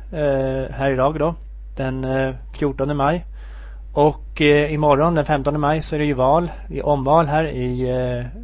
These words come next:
eh, Västra Götaland, eh, till, eh, alltså regionsval. Och, eh, det har ju hänt en hel del här i veckan nu och vi kan väl börja med det mest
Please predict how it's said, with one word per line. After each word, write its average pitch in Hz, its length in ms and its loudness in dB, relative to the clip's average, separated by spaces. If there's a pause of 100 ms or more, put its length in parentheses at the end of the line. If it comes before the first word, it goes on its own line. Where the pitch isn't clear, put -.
(260)
eh, 127 140 -8
Västra 139 400 0
Götaland, 143 720 2 (560)
eh, 127 360 -4
till, 123 400 -4
eh, 135 340 -4
alltså 135 160 -2
regionsval. 139 800 2 (920)
Och, - 480 -2
eh, 143 140 4
det 147 60 2
har 151 80 6
ju 151 60 4
hänt 160 200 0
en 165 80 0
hel 143 200 0
del 135 140 0
här 131 120 -2
i 135 40 0
veckan 143 380 2
nu 123 140 -4
och - 280 -10
vi - 40 -12
kan 147 120 -2
väl 147 120 0
börja 156 320 4
med 170 160 2
det 147 60 4
mest 135 360 -2